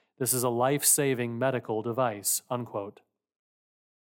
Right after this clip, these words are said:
Earlier this year, the E R L C backed a letter from leading pro-life organizations that opposed bills charging mothers with crimes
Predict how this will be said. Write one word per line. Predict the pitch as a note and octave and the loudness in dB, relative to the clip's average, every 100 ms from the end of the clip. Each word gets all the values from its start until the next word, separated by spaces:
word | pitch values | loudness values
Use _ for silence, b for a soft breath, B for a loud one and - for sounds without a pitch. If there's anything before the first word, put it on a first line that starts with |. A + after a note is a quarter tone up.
| - | 2
Earlier | D3+ D#3 A#2+ | 4 4 2
this | A2+ A2 - | 0 -2 -4
year, | G#2+ A2 B2 | -2 -2 -2
the | B2 D3 | -2 0
E | C#3+ | 0
R | C3 D3 | 2 2
L | B2+ B2 | 2 2
C | - C#3+ | 2 2
backed | B2 B2 B2 B2 | 0 0 0 -2
a | |
letter | A#2 B2 C3 B2+ | 0 0 2 0
from | B2+ A2+ | -2 -4
leading | B2 C#3 D3 B2+ | -2 -2 -2 -4
pro-life | - C#3 B2+ B2+ B2+ | 0 0 2 0 0
organizations | E3 C3 A#2+ A2+ B2+ B2+ - A2 A2 - b b - | -2 -2 -2 -2 0 -2 -2 -8 -8 -10 b b -2
that | A#2+ | -2
opposed | - F3 D#3+ C3 B2 - | 0 2 4 2 0 -2
bills | C3+ C#3 C3+ | 2 2 0
charging | - C#3 C3 B2 B2 | -2 0 0 0 -2
mothers | A#2+ D3+ C#3 A#2+ A#2 | 0 0 2 -2 -2
with | A#2+ | -4
crimes | - - D3 A2+ G#2+ A2+ | -6 -2 0 0 -6 -8